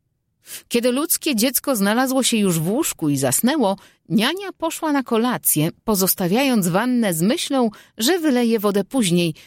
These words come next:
bo ciepły posiłek już stygł. Pani Tabby White poczekała, aż usłyszy ostatnie kroki niani na schodach, a potem wsadziła swoje kotki do wanny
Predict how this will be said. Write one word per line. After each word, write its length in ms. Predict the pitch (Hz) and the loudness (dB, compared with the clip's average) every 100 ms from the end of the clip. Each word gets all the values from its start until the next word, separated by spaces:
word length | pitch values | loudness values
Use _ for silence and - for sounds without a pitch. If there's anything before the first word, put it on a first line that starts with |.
| - | -8
bo 160 | 190 330 | -2 0
ciepły 420 | - 190 - 185 | 0 -2 -2 -2
posiłek 520 | 208 202 139 131 127 | 0 -2 -2 -4 -4
już 220 | 170 - | -6 -2
stygł. 540 | - - 269 196 139 - _ _ _ _ _ _ - - | -4 -4 -4 -2 -4 -6 _ _ _ _ _ _ -18 -6
Pani 300 | - 180 156 | -2 0 0
Tabby 340 | - 214 180 143 | -2 0 0 0
White 320 | 180 214 - | 0 -2 -4
poczekała, 720 | 214 208 220 - 240 139 139 - - - | -4 -2 -2 -2 -2 0 -2 -4 -12 -6
aż 200 | 214 - | -6 -4
usłyszy 500 | 226 - 262 - 269 | -4 -2 -2 0 0
ostatnie 580 | 233 - 285 - 269 247 | 0 -2 -6 0 0 0
kroki 380 | 247 262 - | -2 -2 0
niani 380 | 190 214 254 226 | 2 2 2 2
na 140 | 185 151 | 0 -2
schodach, 640 | - - 269 151 147 - - - _ - | -4 -4 -4 -2 -4 -6 -20 -20 _ -8
a 80 | |
potem 420 | 208 - - 370 294 | -6 -6 -4 -2 0
wsadziła 500 | - 247 202 247 415 | -2 -2 0 0 -2
swoje 340 | - - 269 247 | -4 -4 -4 -2
kotki 440 | - 320 - 240 | -4 -8 -4 0
do 120 | 202 | 0
wanny 480 | 185 320 214 165 | 0 0 0 0